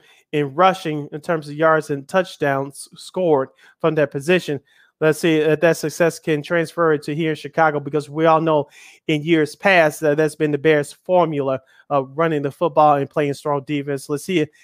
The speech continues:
if Coach Matt Eberflus will follow that same fo-, format, or will he sh-, shake things up a little bit?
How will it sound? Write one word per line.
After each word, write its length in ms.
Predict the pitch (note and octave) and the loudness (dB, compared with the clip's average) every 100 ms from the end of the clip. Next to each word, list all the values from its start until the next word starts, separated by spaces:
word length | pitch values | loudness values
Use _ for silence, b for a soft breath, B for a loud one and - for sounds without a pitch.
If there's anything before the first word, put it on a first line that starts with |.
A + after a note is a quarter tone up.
| b b | b b
if 80 | C#3+ | -2
Coach 240 | D#3+ D3 | -2 0
Matt 160 | D#3+ D3 | -2 -2
Eberflus 480 | E3+ D#3 D#3 D3 C#3+ | -4 -6 -6 -6 -6
will 160 | C#3+ | -6
follow 220 | - D#3 | 2 2
that 180 | D3 C#3+ | 2 0
same 220 | - D#3 | -2 -4
fo-, 280 | D3 E3+ D3+ _ _ | -2 -2 -4 _ _
format, 440 | - G#3+ G3+ G3+ G3 b - | 2 4 4 2 0 b 2
or 340 | A3 G#3+ F#3 - | 4 2 -6 -10
will 240 | F#3+ A3 | -2 0
he 160 | G#3+ F#3 | 0 -4
sh-, 100 | - E3 | -14 -20
shake 460 | E3+ - D4 B3+ - | -20 -4 -2 -2 -4
things 240 | A#3 G#3+ | -4 2
up 180 | B3 A#3 | 2 2
a 20 | |
little 180 | E3 D3+ | -2 -2
bit? 220 | D3 C#3+ | 0 -2